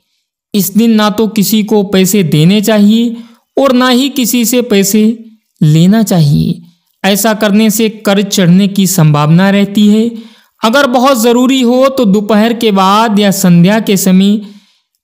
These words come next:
पैसों का लेन देन कर सकते हैं। वैसे कोशिश करें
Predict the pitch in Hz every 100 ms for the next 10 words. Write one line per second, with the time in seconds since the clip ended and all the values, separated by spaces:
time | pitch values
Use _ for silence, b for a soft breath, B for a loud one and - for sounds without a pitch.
0 | _ 233 240 269 302 277 240 233 233 214
1 | 202 202 190 208 208 226 - 165 139 147
2 | - - _ _ _ - 143 180 190 214
3 | - 190 180 226 190 196 190 220 247